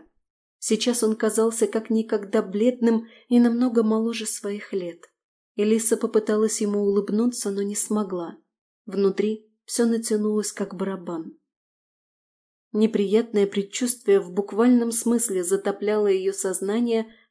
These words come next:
посылая паникёрские мысли. "Всё хорошо?"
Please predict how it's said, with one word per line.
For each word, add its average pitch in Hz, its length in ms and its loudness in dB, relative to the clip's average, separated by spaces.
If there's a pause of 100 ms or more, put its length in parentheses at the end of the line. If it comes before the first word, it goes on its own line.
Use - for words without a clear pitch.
посылая 247 480 0
паникёрские 220 840 -2
мысли. 175 640 -8 (600)
"Всё - 240 -8
хорошо?" 220 460 -8